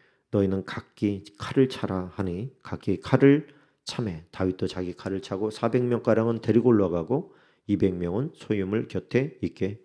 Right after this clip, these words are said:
하니라. 다윗이 지금 하나님께 묻지도 않고,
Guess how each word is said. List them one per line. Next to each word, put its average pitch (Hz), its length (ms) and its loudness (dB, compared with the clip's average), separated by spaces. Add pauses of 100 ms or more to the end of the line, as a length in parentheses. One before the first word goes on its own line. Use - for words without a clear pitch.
(120)
하니라. 82 500 -14 (760)
다윗이 135 360 0
지금 113 300 -2
하나님께 127 400 -4
묻지도 104 420 0
않고, 92 640 -4